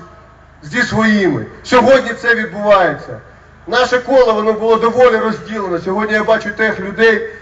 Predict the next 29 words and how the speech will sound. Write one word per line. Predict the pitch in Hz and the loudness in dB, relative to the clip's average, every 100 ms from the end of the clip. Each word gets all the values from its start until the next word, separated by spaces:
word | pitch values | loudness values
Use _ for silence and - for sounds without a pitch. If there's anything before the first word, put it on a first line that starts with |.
| - | -8
які | 185 214 220 | -6 -4 -4
просто, | 220 214 214 190 | -2 -2 -2 -8
ну, | 202 165 | -6 -6
дуже | 139 220 220 | -4 -2 0
погано | 208 208 208 196 | 2 2 2 0
один | 190 196 | -4 -4
до | 196 | -2
одного | 202 190 185 | -4 -2 -4
ставились, | 190 214 208 202 175 151 143 | -2 2 2 2 -2 -6 -8
будучи | 208 175 170 | -10 -10 -10
націоналістами. | 160 147 160 160 151 135 - 110 - - - | -10 -8 -8 -6 -6 -8 -10 -18 -18 -20 -6
Сьогодні | 208 208 226 214 | 0 2 2 2
вони | 202 202 202 | -2 -2 -2
разом. | 196 156 185 143 - - - | -4 0 0 0 -6 -16 -8
Бо | 190 | -2
побратими | 190 220 233 233 240 220 | 0 0 0 -4 -6 -4
з | 202 | -4
різних | 202 185 185 170 | -2 -2 -2 -2
ор-, | 175 | -2
націоналістичних | 202 196 202 208 175 - 220 208 185 | -2 -2 -2 -4 -6 -2 -2 -2 -4
організацій | 180 180 196 170 208 196 156 123 - - | 0 0 -2 0 2 2 -4 -12 -14 -20
сидять | - 190 180 202 - | -8 -4 2 2 2
сьогодні | 185 190 185 175 | 0 0 0 -2
там, | 175 180 151 127 - - | 0 0 0 -2 -12 -10
тортуровані, | 208 202 220 220 233 214 202 190 | -4 -4 -4 -2 0 2 -2 -4
катовані, | 190 - 214 208 180 185 | -6 -6 -2 0 2 2
але | 180 185 | 2 0
не | 180 | -2
зламлені. | 165 175 185 151 131 110 | -2 0 2 0 -4 -8